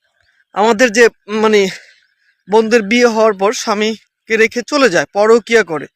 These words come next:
সেই সুযোগটা থাকবে না তার। কারণ কি? তাকে ওরকমভাবে সুশিক্ষা দিয়ে তৈরি করা হয়নি,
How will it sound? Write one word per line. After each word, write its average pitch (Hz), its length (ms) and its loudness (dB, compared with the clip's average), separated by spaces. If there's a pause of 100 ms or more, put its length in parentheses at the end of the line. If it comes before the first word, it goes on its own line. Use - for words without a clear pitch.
(340)
সেই 247 100 -4
সুযোগটা 285 320 -2
থাকবে 262 280 2
না 160 140 -4
তার। 190 200 -2 (480)
কারণ 233 260 0
কি? 262 140 -6
তাকে 240 280 0 (500)
ওরকমভাবে 254 440 0
সুশিক্ষা 269 500 -2
দিয়ে 240 220 2 (360)
তৈরি 269 300 2
করা 247 220 2
হয়নি, 208 360 0